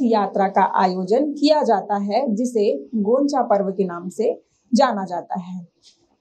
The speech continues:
चूंकि उड़ीसा के राजा इंद्रदुम्न ने पहली बार पुरी में रथ यात्रा का आयोजन किया था और इस पर्व का नाम उन्होंने अपनी पत्नी गुंडीचा के नाम पर रखा था,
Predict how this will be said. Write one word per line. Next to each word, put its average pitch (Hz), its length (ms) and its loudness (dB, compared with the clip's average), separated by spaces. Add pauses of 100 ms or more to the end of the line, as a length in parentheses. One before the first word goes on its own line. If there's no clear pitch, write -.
(100)
चूंकि 392 280 6
उड़ीसा 339 380 4
के 349 160 0
राजा 254 580 2
इंद्रदुम्न 262 540 0
ने 220 280 -4 (320)
पहली 320 380 4
बार 247 320 4
पुरी 247 300 0
में 247 160 2
रथ 226 220 0
यात्रा 220 320 0
का 214 260 2
आयोजन 202 440 2
किया 269 360 2
था 247 500 0 (240)
और 233 180 4
इस - 260 -8
पर्व 330 260 6
का 294 140 4
नाम 254 280 -4
उन्होंने 214 440 0 (180)
अपनी 254 360 2
पत्नी 190 440 2 (360)
गुंडीचा 233 640 2
के 311 160 0
नाम 214 200 -4
पर 190 200 -6
रखा 196 260 -8
था, 208 400 0